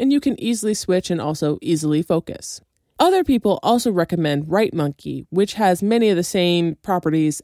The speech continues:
as Focuswriter, but I don't like it as much.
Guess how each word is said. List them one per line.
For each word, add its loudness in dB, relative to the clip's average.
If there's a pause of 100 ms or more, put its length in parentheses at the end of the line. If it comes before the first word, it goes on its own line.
as 0
Focuswriter, -4 (340)
but 0
I 2
don't 0
like 2
it -2
as -2
much. -6